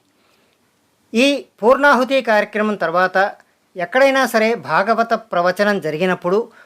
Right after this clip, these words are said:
రుక్మిణీ కళ్యాణం మనం తప్పనిసరిగా చేయాల్సి ఉంటుంది.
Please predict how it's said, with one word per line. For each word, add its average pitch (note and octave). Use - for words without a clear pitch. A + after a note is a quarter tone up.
రుక్మిణీ C4
కళ్యాణం F#3+
మనం F#3+
తప్పనిసరిగా E3
చేయాల్సి D3+
ఉంటుంది. C3